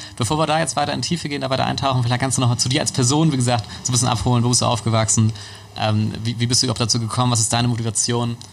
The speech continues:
Ähm, genau, wie, wie bist du da reingekommen in die ganze, in die ganze Szene?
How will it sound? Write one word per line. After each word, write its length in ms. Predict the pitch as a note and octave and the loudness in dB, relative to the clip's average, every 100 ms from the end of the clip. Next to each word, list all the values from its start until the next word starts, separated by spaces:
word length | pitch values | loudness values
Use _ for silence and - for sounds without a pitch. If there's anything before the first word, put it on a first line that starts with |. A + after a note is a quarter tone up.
| - - _ - | -20 -20 _ -4
Ähm, 280 | A2 G#2+ G#2 | -2 -2 -4
genau, 200 | A#2 G2 | -2 -2
wie, 120 | A2 A#2 | -2 -2
wie 80 | |
bist 140 | A#2 - | 0 2
du 40 | |
da 60 | A2 | 4
reingekommen 440 | G#2+ G#2+ G2 F#2+ | 6 4 4 2
in 60 | F#2 | 2
die 20 | |
ganze, 220 | F#2 - | 0 0
in 80 | F#2 | -2
die 60 | F#2+ | -2
ganze 180 | F#2+ - | 0 0
Szene? 240 | F#2 | -2